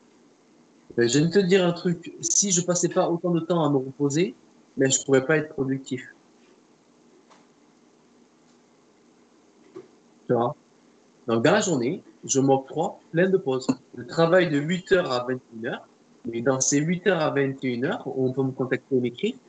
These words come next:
je fais tout plein de petites pauses. Charge mentale, on décharge. Charge mentale, on décharge. Charge mentale, on décharge. Tu vois, par X,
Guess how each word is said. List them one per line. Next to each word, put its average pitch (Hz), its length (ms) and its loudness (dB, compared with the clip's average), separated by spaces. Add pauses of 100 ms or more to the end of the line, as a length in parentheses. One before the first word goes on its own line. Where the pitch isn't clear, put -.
je 135 200 4
fais 208 320 0 (300)
tout 208 180 -4
plein 190 300 2
de 175 120 -4
petites 156 200 -14
pauses. 135 380 -4 (1300)
Charge 170 300 2
mentale, 180 680 -2 (320)
on 151 80 -8
décharge. 135 440 -6 (240)
Charge 185 280 0
mentale, 180 440 -2 (200)
on 151 60 -6
décharge. 139 440 -6 (220)
Charge 185 240 0
mentale, 180 460 0 (120)
on 151 80 -6
décharge. 123 560 -4
Tu - 460 -20
vois, 123 340 -4 (100)
par 127 200 2
X, - 360 0